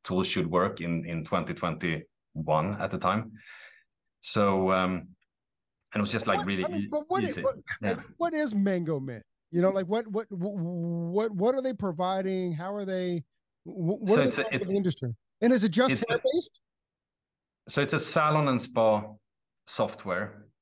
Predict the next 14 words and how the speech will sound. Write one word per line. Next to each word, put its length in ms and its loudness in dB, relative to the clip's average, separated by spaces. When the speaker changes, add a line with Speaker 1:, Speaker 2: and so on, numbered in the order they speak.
Speaker 1:
um, 640 -2
for 680 -2
salon 300 -2
and 80 -6
spa 180 -6
business 340 -6
owners, 460 -2
um, 460 -2
who, 640 2
like, 220 -2
basically 300 0
what, 260 -4
what, 520 -2
uh, 460 -4